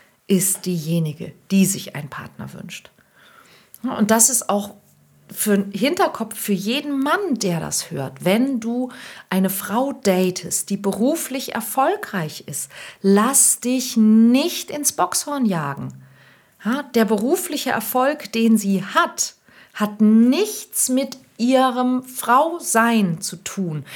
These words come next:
In dieser Person ist ein Mädchen, das sich einen Jungen wünscht, der sie lieb hat, zu dem sie heimkommen kann und sagen kann, „Boah, was ein Tag heute.“ Und er sagt, „Komm, lass dich mal drücken.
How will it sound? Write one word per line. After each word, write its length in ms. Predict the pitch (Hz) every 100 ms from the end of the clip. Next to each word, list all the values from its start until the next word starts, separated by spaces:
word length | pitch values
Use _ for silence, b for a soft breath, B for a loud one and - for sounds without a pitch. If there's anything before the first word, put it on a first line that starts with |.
| B B -
In 380 | 285 320 339 269
dieser 340 | 269 262 277
Person 540 | 220 240 196 226 247
ist 420 | 240 240 269 - -
ein 260 | 220 240 220
Mädchen, 480 | 226 247 - 254 233
das 160 | 226
sich 220 | 240 -
einen 180 | 220 220
Jungen 380 | 202 240 285 233
wünscht, 340 | 226 254 -
der 120 | 226 233
sie 120 | 254
lieb 280 | 294 392 214
hat, 200 | 147 - B B B
zu 120 | 226
dem 160 | 220 220
sie 160 | 208
heimkommen 600 | 180 269 330 349 262 254 254
kann 200 | 240 220
und 80 |
sagen 280 | 208 196 196
kann, 280 | 196 190 170 -
„Boah, 340 | - 196 160 147
was 180 | 208 214
ein 140 | 208
Tag 340 | - 214 -
heute.“ 420 | 170 151 139 - 135 b b b b b b 233
Und 120 | 214
er 100 | 208
sagt, 240 | 190 -
„Komm, 240 | - 196 175
lass 220 | 175 -
dich 160 | 196
mal 120 | 165 -
drücken. 400 | - 160 147